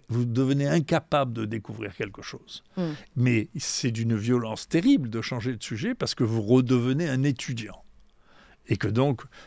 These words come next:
Speaker 1: il y a beaucoup de gens, en particulier ceux qui sont aux manettes et qui sont, qui ne restent pas des enfants. Quand on est un chercheur, on doit rester un enfant toute sa vie.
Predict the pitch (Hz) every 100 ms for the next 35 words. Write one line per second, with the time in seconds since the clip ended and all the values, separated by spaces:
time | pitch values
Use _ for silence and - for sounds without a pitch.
0 | - 107 104 113 - 117 123 120 101 -
1 | 98 113 - 113 - 127 143 139 131 -
2 | 131 - 113 107 120 156 220 - 120 110
3 | - 101 92 123 123 117 190 - - -
4 | 123 113 107 104 107 - 180 - - -
5 | - - 160 170 175 175 180 - 165 -
6 | 151 123 120 113 104 120 110 95 117 101
7 | 113 - 104 107